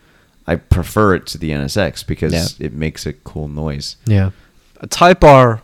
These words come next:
Speaker 2: would be very cool, though. And, um, also, the next G T R is pro-, may possibly be a hybrid.
Speaker 1: Yeah.
Speaker 2: So then we would pro-,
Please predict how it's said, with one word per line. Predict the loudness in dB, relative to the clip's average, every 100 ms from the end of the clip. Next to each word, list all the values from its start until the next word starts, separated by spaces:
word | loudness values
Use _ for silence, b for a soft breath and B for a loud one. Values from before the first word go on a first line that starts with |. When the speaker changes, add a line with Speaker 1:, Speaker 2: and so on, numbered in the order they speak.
| -10
Speaker 2:
would | -2 0 2
be | 0
very | 0 0 0
cool, | -2 0
though. | 0 0 -4 b b b b b -4
And, | 0 2 2 2
um, | 2 0 -2 -8 _ _ _ _ _ _ _ _ _ _ _ 0
also, | 0 2 2 2
the | 2
next | 0 0 -2 -6
G | -2 -2
T | 0 2
R | 4 2 -2 _ -4
is | -2
pro-, | 2 0 2 -4 -4 -6
may | -4 2 4 4 2
possibly | 2 0 2 2
be | 4 4
a | 6
hybrid. | 6 6 4 4 -2 b b b b
Speaker 1:
Yeah. | 4
Speaker 2:
So | 8 8 8 6
then | 4 4 6 6 6
we | 6
would | 8 6 6
pro-, | 6 6 6